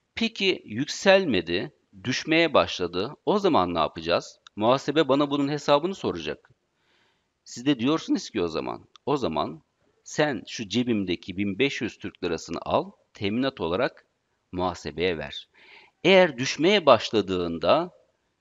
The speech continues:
verdiğim bin beş yüz liradan daha fazla fark olmaya başlarsa hemen bozdurmayı gerçekleştir ve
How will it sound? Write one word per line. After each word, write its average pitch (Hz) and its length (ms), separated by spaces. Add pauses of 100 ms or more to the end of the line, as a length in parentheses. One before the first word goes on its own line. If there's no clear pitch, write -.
(380)
verdiğim 151 600
bin 151 220
beş 170 220
yüz 143 180
liradan 147 340
daha 196 200
fazla 139 360
fark - 460 (720)
olmaya 147 500
başlarsa 165 600
hemen 175 400 (400)
bozdurmayı 127 840
gerçekleştir 117 880
ve 156 160